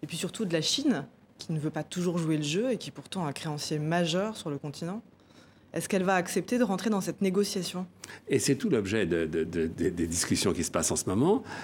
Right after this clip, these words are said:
Speaker 2: Il y a quand même des points fon-, fon-, très importants. Quand le, le G vingt du quinze avril décide le moratoire, la Chine fait partie du G vingt. C'est la première fois que la Chine acceptait, dans un cadre multilatéral, de pas-,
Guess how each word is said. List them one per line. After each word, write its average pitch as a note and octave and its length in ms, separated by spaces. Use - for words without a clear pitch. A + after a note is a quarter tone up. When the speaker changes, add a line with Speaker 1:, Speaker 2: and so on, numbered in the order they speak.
Speaker 2:
Il F2+ 60
y - 20
a G2 60
quand F#2 160
même D3+ 180
des C3 80
points A#2+ 220
fon-, A2 260
fon-, A2 340
très F#2 220
importants. A#2+ 440
Quand G2+ 240
le, G2 100
le A2+ 100
G G#2+ 200
vingt G#2 200
du E2 100
quinze F2+ 240
avril F2+ 380
décide G#2+ 340
le F2+ 80
moratoire, B2 720
la D#2+ 120
Chine D3+ 280
fait A#2 100
partie F#2+ 240
du F#2+ 100
G F#2 160
vingt. C#3 220
C'est - 140
la - 80
première F#2+ 320
fois E3+ 160
que - 80
la - 80
Chine - 280
acceptait, - 540
dans F2 240
un F2 60
cadre E2+ 260
multilatéral, G#2+ 580
de F#3 60
pas-, - 140